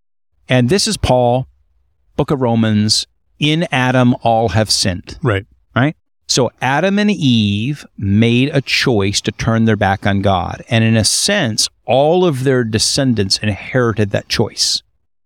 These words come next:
Speaker 2: Okay, right.
Speaker 1: Right? We all live with the consequences of Adam and Eve's choice. That becomes passed down to us. In Adam, all have sinned.
Speaker 2: Yep.
Speaker 1: Right? And so you think about that, like, y-,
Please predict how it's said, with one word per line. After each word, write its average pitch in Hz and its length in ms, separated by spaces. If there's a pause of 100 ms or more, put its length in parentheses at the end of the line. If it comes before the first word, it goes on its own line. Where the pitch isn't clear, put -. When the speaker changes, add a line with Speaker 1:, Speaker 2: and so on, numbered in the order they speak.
(600)
Speaker 2:
Okay, 135 320
right. 110 220 (200)
Speaker 1:
Right? 127 180
We 139 120
all 175 520 (240)
live 160 300
with 131 180
the - 80
consequences - 1120 (840)
of 117 180
Adam 107 320
and 104 100
Eve's 98 200
choice. - 520
That 110 260
becomes 117 340
passed - 600
down 113 320
to 104 140
us. - 200
In 117 180
Adam, 113 360
all 104 160
have 98 120
sinned. 143 540 (320)
Speaker 2:
Yep. 107 200 (540)
Speaker 1:
Right? 156 220
And 147 120
so 226 160
you 185 140
think 277 160
about 208 220
that, 113 180
like, 123 180 (460)
y-, 185 120